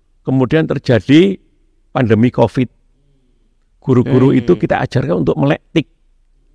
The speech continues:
Speaker 1: teknologi informasi komputer, ya. Mungkin barangkali di belahan Indonesia lain belum siap tuh guru-guru. Yang kami didik
Speaker 2: Iya.
Speaker 1: pada saat pandemi itu justru sudah sangat siap,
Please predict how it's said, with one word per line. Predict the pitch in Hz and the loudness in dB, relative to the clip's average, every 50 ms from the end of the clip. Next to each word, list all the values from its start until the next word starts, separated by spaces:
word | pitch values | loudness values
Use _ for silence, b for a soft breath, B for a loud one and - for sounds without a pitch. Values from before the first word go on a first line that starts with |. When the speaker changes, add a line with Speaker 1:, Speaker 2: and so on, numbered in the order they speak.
| _ _ _ _ _ _ _ _ _ _ _ _ _ _ | _ _ _ _ _ _ _ _ _ _ _ _ _ _
Speaker 1:
teknologi | - - 113 113 127 127 127 120 104 - 139 156 - | -2 0 0 2 2 2 2 0 0 0 -2 -2 0
informasi | 147 131 120 - 131 120 117 120 113 - - 113 | 0 -2 0 0 0 0 0 0 0 -2 -4 -4
komputer, | - 123 104 98 101 104 95 - - - - - - _ - - - | -2 -2 -2 -2 -2 -2 -4 -4 -6 -8 -8 -12 -18 _ -20 -14 -10
ya. | - - - 226 - _ _ _ _ _ _ _ _ _ _ _ _ _ _ _ _ _ _ _ _ _ _ | -8 -8 -8 -10 -12 _ _ _ _ _ _ _ _ _ _ _ _ _ _ _ _ _ _ _ _ _ _
Mungkin | - 156 165 165 - - 202 220 220 233 226 190 | -2 0 0 0 0 2 2 2 4 2 0 -2
barangkali | _ - 151 139 139 139 135 139 143 143 151 190 202 - _ | _ -2 0 2 2 0 0 0 0 0 0 0 0 0 _
di | - 147 | -4 -2
belahan | - - 143 135 135 135 131 120 101 123 156 165 165 170 156 151 131 - | 0 0 2 2 4 2 2 2 2 2 2 2 2 -2 -4 -4 -6 -6
Indonesia | - 147 143 135 135 135 131 - 147 139 | -4 -2 0 0 0 0 0 0 -2 -2
lain | 131 127 139 185 214 | 0 0 0 0 0
belum | 147 151 143 147 131 | 0 0 0 0 0
siap | - - 226 - - 156 | 0 0 0 0 0 -2
tuh | 156 131 | -4 -4
guru-guru. | 117 127 120 107 104 104 107 107 _ _ _ _ _ _ _ _ _ _ _ _ | -2 -2 -2 -2 -4 -4 -6 -10 _ _ _ _ _ _ _ _ _ _ _ _
Yang | - 143 135 120 | 0 0 2 2
kami | 147 131 135 139 | 2 2 2 2
didik | 127 - 127 135 143 185 208 - | 2 0 -2 0 2 2 2 2
Speaker 2:
Iya. | - | 0
Speaker 1:
pada | 160 135 131 131 | -4 -2 -2 -4
saat | - - - 135 - _ _ _ _ _ | -2 -2 -2 -2 -2 _ _ _ _ _
pandemi | _ - 139 123 110 113 107 120 123 | _ -4 -2 -2 0 0 0 0 0
itu | - 202 | 0 -2
justru | - - 113 95 - - 156 165 - - - _ _ _ _ _ _ _ _ _ _ _ _ _ _ _ | -4 -4 -6 -6 -2 0 0 0 0 -2 -8 _ _ _ _ _ _ _ _ _ _ _ _ _ _ _
sudah | _ - - 156 117 165 135 - | _ -2 -2 0 2 2 0 0
sangat | - - 165 156 139 135 127 - | 0 -2 -2 0 0 0 -2 -4
siap, | - - 120 107 98 98 | -4 -2 0 0 0 -2